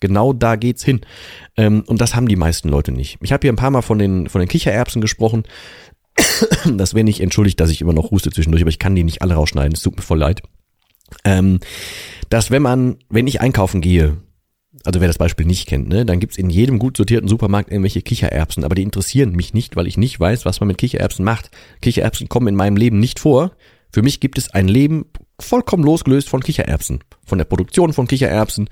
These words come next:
von der Beschaffung von Kichererbsen, von dem, was Kichererbsen machen, wofür die gut sind, Proteine, was weiß ich. Kann, ich hab da keine Ahnung von.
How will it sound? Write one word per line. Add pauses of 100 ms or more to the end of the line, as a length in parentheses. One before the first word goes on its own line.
(280)
von
der
Beschaffung
von
Kichererbsen,
von
dem,
was
Kichererbsen
machen,
wofür
die
gut
sind,
Proteine,
was
weiß
ich. (100)
Kann,
ich
hab
da
keine
Ahnung
von.